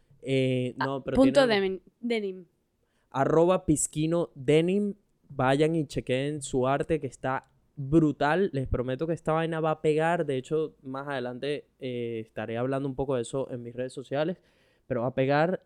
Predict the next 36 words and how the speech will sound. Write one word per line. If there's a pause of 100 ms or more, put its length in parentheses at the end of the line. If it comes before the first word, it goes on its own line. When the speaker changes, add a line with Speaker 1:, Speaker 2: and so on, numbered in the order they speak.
Speaker 1:
y (360)
soy
muy
afortunado (360)
de
que
s-, (140)
p-,
pueda
tener
una
chaqueta
gratis. (240)
Speaker 2:
Tienes
una
camiseta,
Speaker 1:
Entonces
Speaker 2:
de
hecho
la
tienes
ahí, (100)
que
la
traje
pa
pin-,
terminar
de
pintarla,
pero
no
he
hecho
un
huevo.